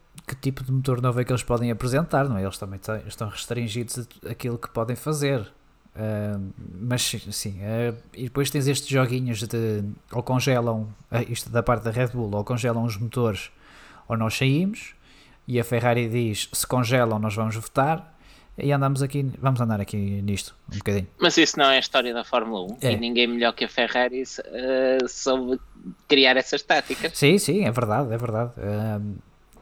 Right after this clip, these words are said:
Speaker 1: de qualquer das formas, diz que, ahm, ou foi Christian Horner que disse que o veto da Ferrari aqui não, não teria fundamento porque iria, ah, contra o, o desporto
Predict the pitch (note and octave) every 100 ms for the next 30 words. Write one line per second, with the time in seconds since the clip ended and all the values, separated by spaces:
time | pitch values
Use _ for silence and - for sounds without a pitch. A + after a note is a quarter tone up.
0 | - A2+ C3 C3 C3+ C3+ C3 C#3+ B2+ A#2+
1 | B2 B2 - - - C3 B2 A#2 A2+ A2
2 | G#2+ G#2+ G#2 G2 F#2+ - - - - _
3 | - G2+ G2 - A#2+ A#2 C3 - B2 A#2
4 | A2+ A2 - A2 G#2+ - B2 A2+ G2+ A#2
5 | A2 A2+ - A2+ A2 A#2 A#2+ A2+ A2 A#2+
6 | A2+ A2+ A2+ A2 - - A#2 A2+ A#2+ A2+
7 | A2+ A2 A2+ A2+ - - - - - B2
8 | A#2 A#2+ A#2 - A#2 G#2+ A#2 A#2+ A2+ G#2
9 | - - - - _ - A2+ A2 A2 A#2
10 | - - C3 B2 A2 F#2+ - _ _ _
11 | A#2 A#2 A2+ A2 A#2 - - B2 A2